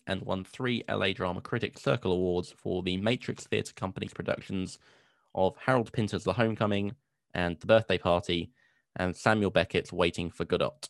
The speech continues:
Itzin suffered a heart attack on stage while playing Shakespeare's Falstaff in twenty fifteen, but continued working after his recovery, both on stage and in front of cameras.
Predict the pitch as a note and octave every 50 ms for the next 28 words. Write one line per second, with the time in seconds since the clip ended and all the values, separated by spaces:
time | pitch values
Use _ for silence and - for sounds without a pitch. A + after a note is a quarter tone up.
0 | _ _ _ _ _ _ _ _ _ _ _ _ _ _ - B2 B2+ - - A#2+
1 | - - A2+ - A2+ G#2+ - - D#3+ D#3 C#3 - - D3 C#3 - - - A2 G#2+
2 | G#2 - - - A2+ A2+ A2+ G#2+ - G2+ F#2+ - - A2 G#2 G2 G2 F#2+ - -
3 | A2+ A2 A2 - - G#2+ G2 F#2+ - - - - C3 B2 A#2+ - - A#2+ A#2 A2+
4 | - - - _ - G2 F#2+ - - - - - - G2+ F#2 - - - - -
5 | - - A#2+ A#2 A2+ A2 A2 A2 G#2+ _ _ _ _ _ _ _ _ _ - -
6 | - - F#2+ - - B2 A2 F#2+ F2 F#2 F2+ F2+ F#2 G2 F#2 F#2 F#2 - - F#2+
7 | F#2 - - - - - F2+ E2+ E2 E2+ E2+ D2 - - F#2+ E2+ - - - A2
8 | A2+ G2+ - - E2+ F2 F2 E2+ - - F2 F2 F2 E2+ D#2+ - D#2+ E2+ - -
9 | - - - D#2 - - - - - -